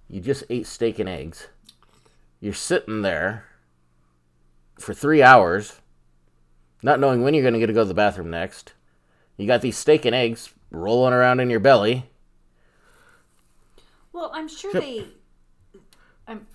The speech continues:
Speaker 2: mm.
Speaker 1: Well, at my age, you gotta kinda think about this type of, you gotta plan trips ahead.
Speaker 2: I know. Oh, boy, do I know.
Speaker 1: I mean, think of all that G-force.
Speaker 2: Yeah.
Speaker 1: Pushing the steak
Speaker 2: I don't
Speaker 1: and
Speaker 2: think I
Speaker 1: eggs
Speaker 2: would've
Speaker 1: closer
Speaker 2: eaten.
Speaker 1: and closer to the escape hatch.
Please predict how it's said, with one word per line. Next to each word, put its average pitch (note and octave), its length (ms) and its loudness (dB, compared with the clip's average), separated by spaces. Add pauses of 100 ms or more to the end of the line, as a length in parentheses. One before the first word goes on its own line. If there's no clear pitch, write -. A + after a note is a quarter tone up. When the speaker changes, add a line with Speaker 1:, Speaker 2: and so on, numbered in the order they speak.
(160)
Speaker 2:
mm. G3 100 -16
Speaker 1:
Well, D3 220 2
at A2 120 -6
my E3 160 -4
age, A2+ 200 -4
you A#2 80 -12
gotta C#3 160 -2
kinda A#2+ 240 -8
think B2 220 -8
about D#2+ 200 -10
this - 140 -14
type F#2+ 180 -8
of, - 80 -14
you G#2 60 -10
gotta F3+ 140 -2
plan C#3+ 340 -6
trips - 300 -10
ahead. F#2+ 320 -6 (160)
Speaker 2:
I C#4+ 200 -10 (100)
know. G3 480 -12 (720)
Oh, G#3 380 -8
boy, F#3 260 -14
do E3+ 160 -20
I D#3 80 -18
know. B2+ 180 -20 (580)
Speaker 1:
I B2+ 60 -2
mean, B2+ 100 0
think E3+ 160 -2
of E3 60 -2
all F3+ 120 6
that G2 360 2 (1900)
G-force. - 640 -6 (680)
Speaker 2:
Yeah. G#3 240 -18 (220)
Speaker 1:
Pushing C3 300 -2
the G#2 60 0
steak - 320 -2
Speaker 2:
I - 20 -12
don't A#2+ 100 2
Speaker 1:
and A#2 60 2
Speaker 2:
think A#2+ 100 2
I - 40 -6
Speaker 1:
eggs - 100 -8
Speaker 2:
would've - 60 -10
Speaker 1:
closer D3+ 320 6
Speaker 2:
eaten. A#2+ 60 6
Speaker 1:
and G#2 60 -4
closer C#3 300 2
to B2+ 120 -6
the G#2+ 140 -2
escape A#2+ 360 -4
hatch. C2+ 360 -10